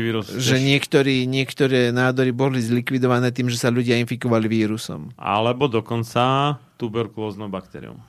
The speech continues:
Speaker 2: Čiže toto neviem, ktoré to boli presne, ale toto som zaregistroval.
Speaker 1: Normálne sa B C G, to znamená Bacillus calmette guerin, čo je v podstate nejaký modif-,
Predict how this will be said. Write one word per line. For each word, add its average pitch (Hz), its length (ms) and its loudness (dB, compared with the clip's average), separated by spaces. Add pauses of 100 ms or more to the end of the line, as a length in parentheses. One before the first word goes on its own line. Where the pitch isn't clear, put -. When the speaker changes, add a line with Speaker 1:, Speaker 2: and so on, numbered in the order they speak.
(920)
Speaker 2:
Čiže 117 320 -2
toto 175 240 4
neviem, 139 240 4
ktoré 139 320 2
to 139 160 0
boli 127 240 2
presne, 127 480 0
ale 120 160 4
toto 139 320 4
som 151 160 2
zaregistroval. 123 720 0
Speaker 1:
Normálne 180 400 4
sa 127 240 0
B 104 160 0
C 131 240 0
G, 90 240 -6
to - 80 -14
znamená 101 400 0
Bacillus 113 480 -2
calmette 117 640 0
guerin, 104 480 0
čo 110 320 -2
je 104 160 -2
v - 80 -14
podstate 117 560 -2 (800)
nejaký 110 560 -8
modif-, 110 960 -8